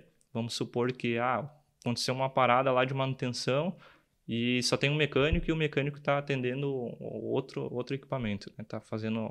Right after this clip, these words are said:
a manutenção de outro equipamento. Se até o mecânico sair do posto de trabalho, voltar até a estação dele, onde ele vai ter um computador pra verificar,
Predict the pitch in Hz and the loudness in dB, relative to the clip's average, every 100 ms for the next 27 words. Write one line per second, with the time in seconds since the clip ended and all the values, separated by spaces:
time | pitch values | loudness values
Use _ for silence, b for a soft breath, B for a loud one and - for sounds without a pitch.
0 | - 113 110 110 - 117 117 113 110 120 | -6 -4 -2 -2 -4 -4 -2 -2 -2 -2
1 | 123 135 135 107 b b b b b _ | -4 -4 -4 -4 b b b b b _
2 | _ - - 113 113 113 - 131 160 156 | _ -10 -2 2 2 2 4 4 4 2
3 | 160 147 - - 123 113 113 135 127 - | 2 0 -6 -2 2 4 2 0 -2 -4
4 | 117 123 117 120 110 107 98 - b b | -6 -6 -2 0 2 2 0 -4 b b
5 | - 107 107 113 123 120 123 - 120 - | -2 0 2 4 2 2 0 0 -2 2
6 | 117 123 117 120 110 107 110 107 113 113 | 2 4 6 6 6 2 0 0 0 0
7 | 110 117 - 113 113 117 - 107 117 117 | -4 -2 0 2 4 2 2 2 2 2
8 | 120 117 - 117 - 107 120 131 | 2 2 0 -2 0 2 4 2